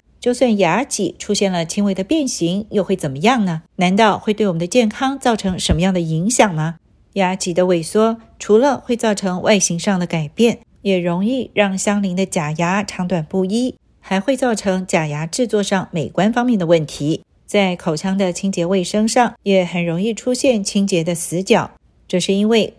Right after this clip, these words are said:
就如同我们刚才提到的，在拔了牙齿之后，缺牙处的牙脊就很容易往内凹陷，这时候食物的碎屑就更容易卡在这些牙脊的萎缩处。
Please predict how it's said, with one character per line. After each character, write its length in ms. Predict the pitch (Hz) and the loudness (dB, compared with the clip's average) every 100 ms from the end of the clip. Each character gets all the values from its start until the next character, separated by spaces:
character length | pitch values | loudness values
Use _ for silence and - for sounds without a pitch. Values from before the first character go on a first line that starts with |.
| _ | _
就 140 | 180 | -2
如 120 | 185 180 | 0 0
同 280 | 190 180 | 0 -2
我 40 | 170 | -2
们 120 | 165 | -4
刚 180 | 180 190 | -4 -2
才 160 | 185 | -4
提 240 | 170 - 165 | -6 -8 -2
到 220 | 220 208 | 0 2
的， 180 | 147 - - - _ | 0 -2 -10 -20 _
在 240 | 214 196 | 2 4
拔 200 | 180 170 | 2 0
了 100 | 175 | 0
牙 200 | 175 160 | -2 -2
齿 220 | 170 - - | -4 -6 -6
之 220 | - 190 | -2 -2
后， 340 | - 240 - - | 2 2 0 -10
缺 240 | - 208 | -2 0
牙 220 | 196 160 160 | 2 -2 -6
处 200 | - 208 | -4 -2
的 100 | 180 | -2
牙 340 | 175 156 208 | -2 -2 -4
脊 340 | 233 208 143 - - | -4 -4 -4 -6 -4
就 160 | 185 | -2
很 200 | 175 170 | -2 -4
容 200 | 160 160 | -2 -2
易 180 | 220 262 | 0 0
往 260 | - 170 160 | 0 -2 0
内 120 | 180 - | -4 0
凹 200 | 202 214 | 0 0
陷， 300 | - 262 - - - - | 4 4 2 -6 -20 0
这 120 | 311 | 2
时 140 | - | 2
候 200 | 202 202 - - | 2 0 -2 -8
食 180 | - 202 | -2 2
物 100 | 208 | 2
的 140 | 202 | 0
碎 300 | 196 - 247 | 0 2 2
屑 260 | 202 240 180 | 2 2 2
就 160 | - 190 | 0 2
更 260 | - 277 | 4 4
容 220 | 202 170 | 2 0
易 160 | 185 - - | -2 -4 -8
卡 340 | - 156 147 | -8 -6 -6
在 240 | - 233 | 2 2
这 180 | 196 175 | 2 -2
些 240 | 175 190 - | 0 2 2
牙 180 | 175 165 | 0 0
脊 160 | 160 | -4
的 80 | 143 | -2
萎 180 | 165 107 | -2 -2
缩 220 | - 185 | 0 0
处。 320 | 180 262 - | 2 2 2